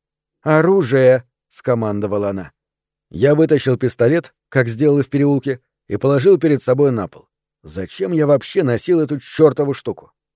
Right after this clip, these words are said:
«Теперь телефон». Я отдал его.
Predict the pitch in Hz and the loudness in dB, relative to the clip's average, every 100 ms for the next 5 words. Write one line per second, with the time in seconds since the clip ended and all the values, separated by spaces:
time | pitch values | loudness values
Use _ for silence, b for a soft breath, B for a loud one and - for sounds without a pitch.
0 | _ _ _ - 147 - 147 135 - 147 | _ _ _ -4 -4 2 2 2 0 0
1 | 151 135 160 110 - _ _ _ _ _ | 0 0 -2 -2 -6 _ _ _ _ _
2 | _ 80 139 151 123 104 107 101 85 | _ -4 0 2 2 2 -2 -4 -10